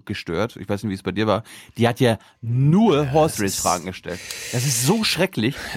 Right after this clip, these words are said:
Speaker 1: Die
Speaker 2: Ja.
Speaker 1: si-, die sitzt so, die ist so in ihrem, äh, Washington, okay, ich muss hier tagesaktuelle Sachen und der gegen den und der gegen den und Mitch McConnell und was sagst du dazu?
Speaker 2: Ja.
Speaker 1: Wie willst du das schaffen und wie willst du da die, das Ding durchsetzen, anstatt hier über Themen zu reden und erstmal die Kandidaten vorzustellen?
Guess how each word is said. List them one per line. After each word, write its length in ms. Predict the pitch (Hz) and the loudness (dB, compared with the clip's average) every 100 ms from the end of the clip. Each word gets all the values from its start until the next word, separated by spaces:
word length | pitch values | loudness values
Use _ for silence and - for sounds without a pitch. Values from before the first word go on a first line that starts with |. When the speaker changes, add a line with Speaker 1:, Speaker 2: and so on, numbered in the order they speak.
| - | 2
Speaker 1:
Die 60 | |
Speaker 2:
Ja. 100 | 98 | 2
Speaker 1:
si-, 80 | 127 - | 2 0
die 140 | 131 | -2
sitzt 260 | 131 160 - | 2 0 0
so, 120 | 147 - - - | -4 -4 -14 -4
die 100 | 151 | 2
ist 140 | 160 110 | 2 4
so 260 | 160 247 - | 2 2 2
in 220 | 180 170 | 0 2
ihrem, 480 | 160 170 160 151 147 - | 2 2 2 0 -2 0
äh, 160 | 135 | 2
Washington, 800 | 127 123 185 - 165 151 156 151 | 4 4 0 2 -2 0 -2 0
okay, 340 | 147 - 151 135 | 0 2 2 2
ich 80 | 123 | 0
muss 160 | 147 | -2
hier 240 | 156 139 131 | 2 2 4
tagesaktuelle 720 | 139 143 143 - - 107 131 | 2 2 0 -2 0 2 2
Sachen 340 | 113 143 160 139 | 2 0 0 -2
und 120 | 117 | 0
der 180 | 127 135 | 2 2
gegen 180 | 123 120 | 0 2
den 160 | 139 | 2
und 100 | 131 | 2
der 80 | 123 | 2
gegen 220 | 127 120 | 0 0
den 180 | 117 143 | 0 0
und 100 | 123 | 2
Mitch 160 | 127 - | 0 0
McConnell 480 | 123 - 139 147 135 | -4 0 2 2 2
und 60 | |
was 140 | 113 - | 0 0
sagst 200 | 143 - | -2 0
du 60 | |
dazu? 300 | 127 131 156 | -2 0 0
Speaker 2:
Ja. 260 | 143 - 160 | -2 -4 -2
Speaker 1:
Wie 120 | 135 | 2
willst 160 | 139 151 | 2 2
du 60 | 131 | 0
das 80 | |
schaffen 320 | - 160 165 147 | 2 0 2 2
und 100 | 123 | 2
wie 140 | 139 | 0
willst 120 | 147 | 0
du 40 | 131 | -2
da 80 | |
die, 240 | 127 131 123 - - | 0 0 0 -6 -14
das 140 | - 110 | -10 -2
Ding 160 | 170 | 2
durchsetzen, 520 | 170 165 - 147 135 - | 4 2 2 -2 -2 -2
anstatt 400 | 120 - 127 - | -2 2 0 2
hier 160 | 139 | 2
über 160 | 117 113 | 2 0
Themen 260 | - 147 165 | 2 0 0
zu 140 | - | -4
reden 260 | 104 113 113 | -2 0 0
und 80 | 80 | -2
erstmal 220 | 107 110 | -2 -4
die 60 | |
Kandidaten 520 | 98 113 104 101 143 113 | -2 -2 2 2 0 -4
vorzustellen? 540 | 98 - - 95 107 | -4 -6 -2 0 -2